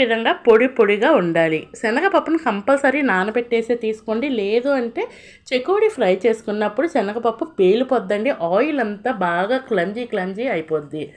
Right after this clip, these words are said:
నెక్స్ట్ అయితే కనుక ఒక బౌల్ తీసుకొని దానిపైన జల్లెడ పెట్టుకొని ఒక గ్లాస్ వరకు బియ్య పిండిని అయితే తీసుకున్నాను. దాన్ని నీట్‌గా ఇలా జల్లెడ పెట్టేసుకోండి. నెక్స్ట్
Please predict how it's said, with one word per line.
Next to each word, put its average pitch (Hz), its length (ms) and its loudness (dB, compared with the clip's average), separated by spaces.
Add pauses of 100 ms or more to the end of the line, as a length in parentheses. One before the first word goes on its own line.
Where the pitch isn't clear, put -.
(600)
నెక్స్ట్ 370 260 -4
అయితే 269 220 0
కనుక 233 200 -2 (100)
ఒక 226 160 -2
బౌల్ 190 260 4
తీసుకొని 226 380 -2 (260)
దానిపైన 180 460 2
జల్లెడ 185 280 2
పెట్టుకొని 254 360 0 (100)
ఒక 196 140 -4 (100)
గ్లాస్ 247 320 2
వరకు 208 240 0 (140)
బియ్య 208 260 2
పిండిని 196 280 0
అయితే 170 200 -2
తీసుకున్నాను. 156 600 -4 (580)
దాన్ని 330 320 4
నీట్‌గా 254 340 0
ఇలా 226 120 4 (120)
జల్లెడ 185 320 2
పెట్టేసుకోండి. 156 600 -4 (220)
నెక్స్ట్ - 260 -6